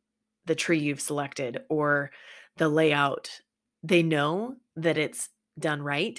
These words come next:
and done well and done with passion and a lot of thought and excitement if you are willing to open yourself up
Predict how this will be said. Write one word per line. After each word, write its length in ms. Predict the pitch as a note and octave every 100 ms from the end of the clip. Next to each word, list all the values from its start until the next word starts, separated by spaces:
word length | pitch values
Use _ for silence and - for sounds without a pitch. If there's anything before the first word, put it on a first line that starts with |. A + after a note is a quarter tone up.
| -
and 120 | D#3
done 280 | C#3+ C#3+ C#3
well 340 | C#3 C#3+ E3+ G3
and 100 | D3+
done 180 | D3 C#3
with 160 | C#3 -
passion 640 | - D3+ - F#3+ A3 A#3+ - - - _ E3
and 400 | D3 C#3 C#3 - -
a 60 |
lot 320 | D3+ D3 C#3+
of 120 | D3 -
thought 480 | C#3+ C#3+ A3 - - D#3+
and 100 | D3
excitement 720 | - D#3 D3 C#3 C3+ - - _ _ _ _
if 160 | - D#3
you 520 | D#3 F3 E3+ C#3+ C#3+ - _ _ _ _ _
are 140 | D#3 D3+
willing 400 | E3+ F#3 D3+ C#3+
to 140 | - -
open 280 | E3 D#3+
yourself 460 | D#3 C#3+ - C#3+ C#3
up 260 | C#3+ C#3